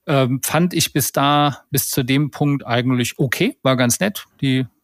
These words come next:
Familie hat sich drüber, äh, erfreut. Ähm, tatsächlich, äh, haben wir uns dann die Erweiterung, ähm, nochmal dazu geholt. Und die bringt nochmal so zwei, drei Kniffe dazu,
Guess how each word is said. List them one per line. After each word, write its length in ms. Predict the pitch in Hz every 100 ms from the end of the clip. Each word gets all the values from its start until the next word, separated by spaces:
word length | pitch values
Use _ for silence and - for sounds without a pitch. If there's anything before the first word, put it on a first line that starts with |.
| _
Familie 400 | - 131 139 135
hat 120 | 127
sich 140 | - 123
drüber, 720 | 131 120 123 120 127 120 120
äh, 20 |
erfreut. 720 | - - - 127 131 165 170 - - - - - -
Ähm, 480 | 131 127 131 127 120
tatsächlich, 640 | 135 180 190 175 - 165 _ _
äh, 200 | 156 139 - - _ _ - - -
haben 260 | - 156 160
wir 160 | 143 135
uns 220 | 131 -
dann 240 | 135 131
die 80 | 123
Erweiterung, 640 | 113 113 160 139 107 107 - _ _
ähm, 640 | - 113 110 110 110 113 117
nochmal 320 | 117 - 110 - - _
dazu 400 | 123 110 135 123
geholt. 640 | 123 113 117 123 165 180 - - - - -
Und 280 | - 143 127
die 200 | 147 175
bringt 300 | 180 151 156
nochmal 460 | 143 135 - 131 127
so 140 | 131
zwei, 460 | 117 - 113 139 151
drei 340 | 135 131 131
Kniffe 480 | 120 - 139 - 135
dazu, 720 | 120 113 - - 147 185 220